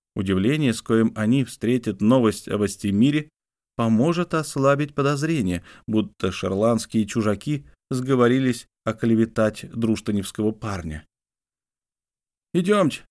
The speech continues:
сказала Дагмира, подталкивая меня ящиками с бутылями кислоты. «Пусть теперь думают без вас». Оставалось только довериться ее суждению о соседях.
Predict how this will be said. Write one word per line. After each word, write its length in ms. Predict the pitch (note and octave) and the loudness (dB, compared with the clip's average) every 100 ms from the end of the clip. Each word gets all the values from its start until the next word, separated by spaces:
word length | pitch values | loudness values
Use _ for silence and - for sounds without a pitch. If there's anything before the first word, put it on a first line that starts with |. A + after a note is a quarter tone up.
| - | -14
сказала 440 | - B2 C3 B2 | -4 2 4 4
Дагмира, 540 | A2 G#2+ B2+ D#3+ D3+ - _ _ - | 4 4 2 2 0 -4 _ _ -6
подталкивая 640 | A#2+ - C3 C3 A#2+ A2 | -6 0 0 2 4 6
меня 360 | G#2+ G#2 G#2+ G#2+ | 6 6 4 0
ящиками 640 | F#2+ G#2+ A2 A2+ - G2+ | 2 2 2 -2 -2 -2
с 80 | F#2 | -2
бутылями 520 | F2+ E2+ F#2+ F#2 F2 | -2 -2 0 0 -2
кислоты. 600 | E2 F#2 G2+ F#2 - - _ _ _ _ _ _ _ _ | -6 -8 -8 -8 -10 -18 _ _ _ _ _ _ _ _
«Пусть 340 | G#3+ G3+ - - | -2 -2 -6 -6
теперь 360 | D3+ - F3+ | -4 -2 0
думают 480 | D3 F3 F3 E3+ C3 | 6 6 6 2 2
без 200 | C3+ D3 | -2 0
вас». 400 | C#3+ E3 C#3 - _ _ _ _ _ _ _ _ _ _ _ _ _ _ _ _ - | 2 0 0 -8 _ _ _ _ _ _ _ _ _ _ _ _ _ _ _ _ -8
Оставалось 480 | G#2+ - D#3 F#3 E3+ | -6 -2 2 2 2
только 300 | E3+ D#3 C#3+ | -2 0 0
довериться 520 | A#2+ B2 C#3+ C3+ B2 | 0 0 -2 -2 2
ее 200 | A2+ A2+ | 4 4
суждению 640 | - G2+ F#2+ G#2+ G#2 G2 - | 0 -4 0 2 2 0 -6
о 80 | - | -10
соседях. 680 | G2 F2+ - D#2 - - | -6 -6 -8 -10 -12 -18